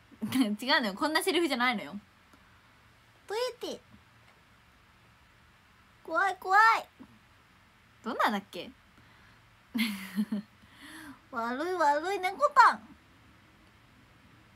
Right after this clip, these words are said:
私はね、ただの、なんかちょっと変なところから声出てるぐらいな感じなんだけど。リコはね、あの、誰だっけな？メイクさんだっけな？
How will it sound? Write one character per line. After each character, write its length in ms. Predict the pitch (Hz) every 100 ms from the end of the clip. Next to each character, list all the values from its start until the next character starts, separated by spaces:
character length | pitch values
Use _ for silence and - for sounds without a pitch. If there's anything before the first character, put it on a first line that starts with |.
| - - - - - -
私 280 | 214 302 339
は 80 |
ね、 200 | 320 302 277
た 60 | 262
だ 100 | 226
の、 120 | 202 190
な 80 | 190
ん 20 |
か 100 | 190
ち 100 | 208
ょ 40 |
っ 20 | 190
と 120 | 180 - -
変 140 | - 233
な 80 | 196
と 100 | -
こ 100 | 196
ろ 80 |
か 80 | 190
ら 60 | 170
声 240 | - 190 196 - -
出 100 | 196
て 80 | 185
る 120 | 180
ぐ 100 | 175
ら 100 | 165
い 60 |
な 60 | 175
感 160 | 190 180
じ 80 | 175
な 100 | 170
ん 80 |
だ 60 | 175
け 60 | 160
ど。 160 | 151 233 - _ - - - - - - - - - - - - -
リ 80 | 427 659
コ 100 | 392
は 120 | 254
ね、 200 | 226 202 -
あ 120 | 214
の、 480 | 202 196 190 185 - - - - - - -
誰 140 | 311
だ 60 | 440 762 571 466 381
っ 40 |
け 160 | 370 370
な？ 540 | 381 440 330 262 214 - - - - - - _ 247
メ 80 |
イ 40 | 330 539 -
ク 80 |
さ 120 | - 622
ん 140 | 622
だ 200 | 622 640
っ 20 | -
け 120 | 277
な？ 380 | 226 220 180